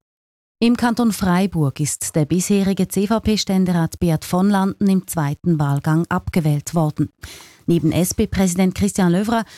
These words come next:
zieht die einunddreißigjährige Freisinnige Johanna Gappani als erste Frau für Freiburg in den Ständerat ein. Im Kanton Genf machte die Grüne Lisa Masson das beste Resultat, der Sozialdemokrat Carlos Omaruga das zweitbeste.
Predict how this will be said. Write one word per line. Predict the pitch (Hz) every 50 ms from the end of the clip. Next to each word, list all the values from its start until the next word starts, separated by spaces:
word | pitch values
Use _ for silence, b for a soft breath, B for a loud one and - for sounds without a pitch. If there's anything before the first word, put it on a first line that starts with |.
| B B
zieht | B - 254 226 - - - -
die | 214
einunddreißigjährige | 185 170 180 175 160 151 - 143 143 165 - - 185 - 180 170 165 165 165 - 170
Freisinnige | - - 160 156 185 208 220 226 202 202 202 - 202
Johanna | 190 - 180 175 170 170 170 170 165
Gappani | 151 165 165 185 - 208 190 185 180 165
als | 151 143 -
erste | - - 190 196 - - 202
Frau | - - 180 180 196 220 - B B B B
für | B - 226
Freiburg | - - 160 131 131 135 - 160 156 - - -
in | - 190 175
den | 170 202 202
Ständerat | - - - 190 180 180 170 160 143 135 120 127 - - -
ein. | 151 151 139 123 - _ _ _ _ _ B B B B B B B B B B
Im | B 175 151 139
Kanton | - - 151 147 165 160 160 151
Genf | 151 156 156 185 226 208 -
machte | 247 226 226 208 - - 233
die | 190 220 196
Grüne | - 214 226 233 233 233 214
Lisa | 196 196 208 196 - 202 175
Masson | 175 175 175 185 - - 175 143 135 131
das | 135 135 -
beste | - - 170 190 - - 220 196
Resultat, | 208 - - 202 - - 190 180 - - - B B B B B B
der | 170 156
Sozialdemokrat | 139 156 143 - - 147 135 156 151 170 170 165 - - 165 151 - -
Carlos | - 143 135 - 139 139 139 -
Omaruga | 156 147 147 143 135 135 127 - 151
das | 156 170 165 - -
zweitbeste. | - - 180 165 165 - - - 143 127 - - - 143 -